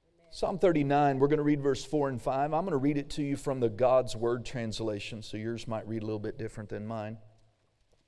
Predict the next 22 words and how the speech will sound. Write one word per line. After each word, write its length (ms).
This 180
is 120
the 120
psalmist 480
David, 300
I 40
believe. 400
Notice 300
what 120
he 120
cries 360
out 140
to 80
the 100
Lord. 400
"Teach 460
me, 480
O 120
Lord, 600
about 360
the 200
end 520